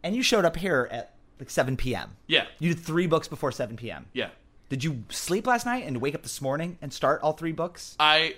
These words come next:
Speaker 2: I started the breakdown, the getting them ready to letter process last night.
Speaker 1: Mm-hmm.
Speaker 2: And I, I did that till about three o'clock in the morning. Got up at seven, and then, and then worked on those three. I also got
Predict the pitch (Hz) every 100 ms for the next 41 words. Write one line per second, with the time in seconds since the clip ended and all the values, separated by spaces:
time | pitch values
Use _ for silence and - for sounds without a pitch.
0 | - 143 147 147 - - - 165 175 180
1 | 147 123 127 131 98 92 131 147 147 123
2 | 120 123 127 113 139 151 147 127 120 123
3 | 131 127 110 110 110 - 110 107 - 101
4 | - - 101 101 113 117 - 117 101 95
5 | - - - - 113 117 95 - 123 120
6 | 120 117 117 117 113 104 123 117 113 117
7 | 110 107 - 120 120 117 104 117 107 98
8 | 95 92 - - 123 113 120 113 - -
9 | 135 104 101 95 - - - 117 110 107
10 | 104 107 113 - - - - - - -
11 | - - 143 143 135 131 131 151 151 143
12 | 135 147 147 143 123 143 147 170 - 151
13 | 135 127 -